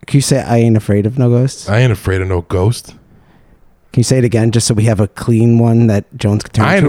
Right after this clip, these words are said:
Speaker 1: a
Speaker 2: afraid of
Speaker 1: production? Oh, no, wait,
Speaker 2: Oh,
Speaker 1: wait, I can't
Speaker 2: damn.
Speaker 1: talk. Wait, ready?
Speaker 2: I ain't afraid of no ghost.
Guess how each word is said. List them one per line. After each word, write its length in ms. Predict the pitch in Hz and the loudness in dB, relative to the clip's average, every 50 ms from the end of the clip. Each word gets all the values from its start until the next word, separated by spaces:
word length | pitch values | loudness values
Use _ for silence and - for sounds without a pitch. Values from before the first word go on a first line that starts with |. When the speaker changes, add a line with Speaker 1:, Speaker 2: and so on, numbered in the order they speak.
| 117 - | 2 2
Speaker 1:
a 20 | 160 | 2
Speaker 2:
afraid 60 | 143 143 | 2 2
of 40 | 123 | 0
Speaker 1:
production? 200 | 123 113 104 - - | 0 -2 -4 -2 -2
Oh, 80 | 190 185 | 0 2
no, 140 | 190 202 | 2 2
wait, 160 | 208 180 156 151 | 4 4 4 4
Speaker 2:
Oh, 60 | 175 | 2
Speaker 1:
wait, 200 | 196 185 170 147 | 2 2 2 2
I 100 | 147 170 | 2 2
can't 380 | 175 180 180 - 190 175 135 | 0 0 0 0 0 0 0
Speaker 2:
damn. 100 | - 165 | -2 -4
Speaker 1:
talk. 600 | - - - - - 220 - - - - - - - - - _ _ - - - - - | -6 -6 -10 -8 -6 -8 -8 -6 -8 -10 -12 -12 -20 -20 -20 _ _ -20 -20 -20 -10 -4
Wait, 240 | - 131 117 113 - _ - | -2 0 0 -2 -2 _ -2
ready? 280 | 127 131 139 156 - - - - - - - _ - - _ - - - - - - - | 0 0 2 0 -2 -4 -8 -18 -20 -20 -20 _ -20 -20 _ -20 -20 -20 -20 -14 -6 -2
Speaker 2:
I 120 | 117 160 | 0 0
ain't 80 | 170 135 | 2 0
afraid 280 | 107 - 117 113 110 | 0 0 0 2 2
of 60 | 107 107 | 2 2
no 140 | 113 107 | 2 0
ghost. 540 | 95 90 101 113 113 131 147 - - - - | 0 0 0 2 2 2 0 -2 -4 -12 -14